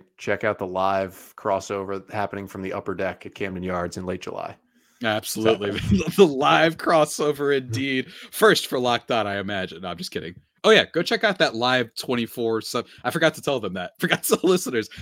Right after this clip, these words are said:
Speaker 2: Uh, live Locked On twenty-four seven channel for Locked On,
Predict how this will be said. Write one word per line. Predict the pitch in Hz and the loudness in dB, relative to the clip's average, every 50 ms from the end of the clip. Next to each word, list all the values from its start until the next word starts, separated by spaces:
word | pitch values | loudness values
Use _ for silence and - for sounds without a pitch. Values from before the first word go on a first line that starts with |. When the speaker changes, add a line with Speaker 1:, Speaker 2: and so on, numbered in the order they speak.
| - | 0
Speaker 2:
Uh, | - 135 127 127 123 | 4 6 6 6 6
live | 135 160 160 151 131 | 4 4 4 4 4
Locked | 139 135 127 - - | 4 2 2 2 0
On | 123 117 113 | -2 -2 -4
twenty-four | - 127 117 107 - 117 107 | -6 -6 -6 -4 -4 -4 -4
seven | 101 - 117 107 95 101 98 95 - _ _ _ _ | -4 -4 -4 -4 -4 -4 -8 -10 -12 _ _ _ _
channel | - - 123 107 104 101 | -4 -2 -2 -2 -2 -4
for | 98 - 92 90 | -6 -6 -4 -4
Locked | 101 95 98 92 _ 101 | -2 -4 -6 -6 _ -8
On, | 95 95 95 90 87 | -6 -6 -6 -8 -10